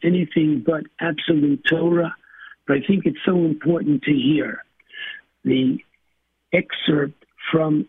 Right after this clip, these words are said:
Mark Twain, who visited Eretz Yisrael in eighteen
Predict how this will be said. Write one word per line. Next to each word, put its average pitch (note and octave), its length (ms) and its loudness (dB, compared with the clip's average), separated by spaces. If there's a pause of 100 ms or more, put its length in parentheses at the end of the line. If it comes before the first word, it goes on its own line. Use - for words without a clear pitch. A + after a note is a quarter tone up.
(100)
Mark E3 460 0 (320)
Twain, D3+ 540 0 (400)
who C#3+ 260 0
visited E3+ 640 0 (480)
Eretz E3 400 0
Yisrael C#3 920 -2 (460)
in C#3 420 0 (580)
eighteen D#3+ 720 0